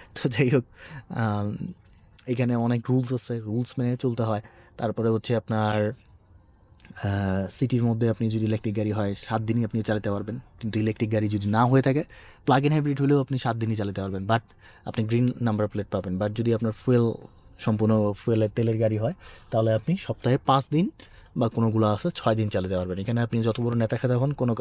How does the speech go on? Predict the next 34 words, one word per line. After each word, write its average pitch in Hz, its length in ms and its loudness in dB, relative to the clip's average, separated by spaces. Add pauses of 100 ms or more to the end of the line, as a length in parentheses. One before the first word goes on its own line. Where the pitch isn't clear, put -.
লাভ 107 240 0
নাই, 180 200 0
আপনি - 240 -2
ওই 104 180 2
পাঁচ 110 200 0
ছয় 101 120 0
দিনে, 92 160 -2
যার 127 160 0
কারণে 131 200 0
সবাই 127 220 2
একটা 120 160 0
ইলেকট্রিক 110 320 0
গাড়ি 107 160 2
চুজ 117 200 -2
করে 98 200 -2
রাখে। 92 180 -8 (680)
তো 156 80 6
এখানে 160 220 6
আমরা 160 180 6
লেদার 139 280 4
অ্যাডজাস্টিং 123 380 0
হুইলস 110 260 0
পাচ্ছি, 120 280 -4
যেটা 165 200 -2
পাওয়ার 107 220 -2
অ্যাডজাস্টেবল, 135 460 -4
অবশ্যই 117 300 -2
অ্যাডজাস্ট 107 280 -4
করে 110 160 0
দেবে। 175 220 -2 (340)
আর 110 260 2
এখানে 110 280 0
এখন, 113 180 0
আহ, 107 260 0